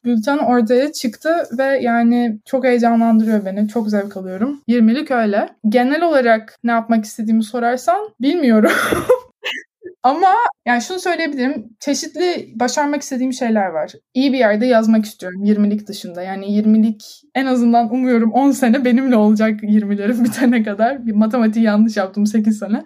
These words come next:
Onun dışında hani çeşitli dergilere yazmak istiyorum. Doktora yapmak gibi bir hayalim var. Çünkü ben okul ve öğrenmeyi çok seviyorum. Yine politika ve yemek üzerine belki P H D doktora gelebilir. Ama yani öğrenmeye, yazmaya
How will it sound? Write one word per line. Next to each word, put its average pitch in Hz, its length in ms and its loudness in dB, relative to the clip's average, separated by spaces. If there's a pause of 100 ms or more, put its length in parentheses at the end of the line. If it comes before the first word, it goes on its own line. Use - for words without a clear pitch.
Onun 294 240 0
dışında 285 300 -2
hani 277 580 0
çeşitli 269 420 -8
dergilere 277 400 0
yazmak 247 380 0
istiyorum. 240 880 -2
Doktora 269 440 2
yapmak 247 480 0
gibi 233 220 -2
bir 247 40 2
hayalim 226 600 4
var. 214 160 0
Çünkü 214 240 0
ben 214 160 2
okul 214 500 -4
ve 196 340 0 (100)
öğrenmeyi 208 500 2
çok 220 220 -6
seviyorum. 180 600 -4
Yine 226 160 2
politika 214 460 -2
ve 214 220 2
yemek 214 300 2
üzerine 208 280 -2
belki 208 340 0
P 226 120 -2
H 202 300 -2
D 214 320 2 (160)
doktora 202 400 -2
gelebilir. 180 640 -6
Ama 320 400 2
yani 247 480 2
öğrenmeye, 226 840 2
yazmaya 202 800 -4